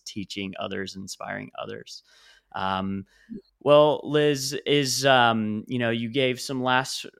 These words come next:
uh, some great last words to the audience. Is there a way, um, and we can include these in the show's description, but is there a good way for people to find your work or a place you'd like to, to kinda direct people to?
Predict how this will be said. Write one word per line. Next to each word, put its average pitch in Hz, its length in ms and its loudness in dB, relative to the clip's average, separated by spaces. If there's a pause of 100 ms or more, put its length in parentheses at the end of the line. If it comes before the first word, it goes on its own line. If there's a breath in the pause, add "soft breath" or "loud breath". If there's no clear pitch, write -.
uh, 107 340 -2
some 147 220 -2
great 143 260 0
last 131 340 -2
words 117 500 -2
to 120 180 -8
the 107 160 -2
audience. 107 640 0
Is 147 240 2
there 180 200 2
a 170 60 4
way, 156 580 2
um, 110 420 0
and 117 120 0
we 135 100 -2
can 143 180 -6
include 127 480 -4
these 120 340 -2
in 113 320 -4
the 113 80 -4
show's 110 380 -2
description, 110 720 -6
but 117 220 2 (260 loud breath)
is 147 120 -2
there 185 160 2
a 175 80 0
good 170 140 -2
way 175 180 2
for 160 220 -4
people 160 400 -6
to 139 160 -8
find 143 720 0
your 131 280 -2
work 131 460 0
or 117 220 2
a 110 40 -4
place 127 360 -4
you'd 127 120 -8
like 123 260 0
to, 113 360 -2
to 123 160 -4
kinda 127 260 -2
direct 123 400 0
people 160 280 -4
to? 180 340 -4